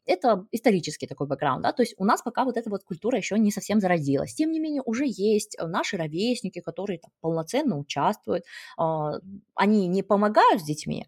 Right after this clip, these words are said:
они являются родителем на прям сто процентах. <laughs> И, соответственно,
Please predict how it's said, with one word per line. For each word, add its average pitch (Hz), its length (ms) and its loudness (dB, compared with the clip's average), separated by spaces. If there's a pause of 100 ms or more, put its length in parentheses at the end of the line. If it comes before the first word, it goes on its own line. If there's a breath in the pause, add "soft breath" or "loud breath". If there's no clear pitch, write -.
они 196 300 -2
являются 180 400 -2
родителем 147 560 -4
на 175 280 -2 (680)
прям 160 260 -6 (220)
сто - 260 0
процентах. 208 600 2
<laughs> - 680 -2
И, 214 80 -2
соответственно, 214 760 -2